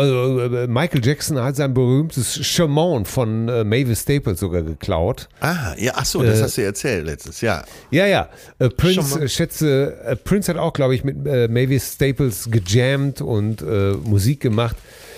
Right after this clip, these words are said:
Speaker 1: Aber der Chef von den ganzen Staples Singers war natürlich Pop Staples. Und, äh, er hat, äh, nach seinem Tod ein paar Aufnahmen hinterlassen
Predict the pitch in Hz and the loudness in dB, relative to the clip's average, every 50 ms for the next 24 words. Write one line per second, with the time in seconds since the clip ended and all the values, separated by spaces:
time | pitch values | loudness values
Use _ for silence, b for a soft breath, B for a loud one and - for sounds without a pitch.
0 | B B B B B B B B B B 127 127 127 120 - 175 175 - - 165 | B B B B B B B B B B 0 2 2 2 2 2 0 0 0 0
1 | 151 151 147 151 151 143 - 131 120 104 104 107 107 110 120 - - 127 117 120 | 0 2 2 0 -2 -2 -4 -2 0 0 2 2 0 0 0 -2 -2 -2 0 0
2 | 120 117 117 117 131 175 - - - - - - 87 90 - 113 98 - - 104 | 0 0 0 -2 -4 -8 -12 -14 -14 -8 -4 -2 0 0 0 -2 -2 -2 -2 -2
3 | 95 98 101 95 78 73 71 78 82 85 80 - - 71 73 82 - - - 98 | 0 0 0 0 0 -2 -2 -2 -2 -4 -4 -4 -6 -4 -4 -4 -6 -4 -4 -6
4 | - - - - - 92 92 101 - 104 101 101 104 - - - B B B B | -6 -6 -8 -4 -2 -2 -2 -2 -2 -2 -2 -2 -2 -4 -8 -12 B B B B
5 | B B B B B B B B B 110 110 113 113 117 113 - 135 120 113 113 | B B B B B B B B B 2 2 2 2 0 0 0 0 2 2 4
6 | 113 113 117 113 120 123 - - 113 117 143 147 - - - 101 117 120 117 117 | 4 2 2 2 0 -2 -2 -4 -2 -2 -2 -4 -4 -6 -4 -2 0 0 2 0
7 | 117 117 120 120 - - 127 127 120 123 120 120 107 - 139 147 - - 120 - | 0 0 -2 -4 -4 -4 -2 -2 0 0 -2 -2 -2 -2 -2 -2 -2 -4 -4 -4
8 | 123 120 120 127 147 - - 151 131 123 127 127 131 127 127 127 151 - 117 110 | -2 -2 -2 -2 -2 -2 -2 -2 -2 0 0 0 0 -2 -2 -4 -6 -4 -2 0
9 | 117 127 - 117 98 101 107 113 - - 170 185 208 202 | 0 0 0 0 -2 -2 -2 -4 -4 -4 -4 -4 -4 -8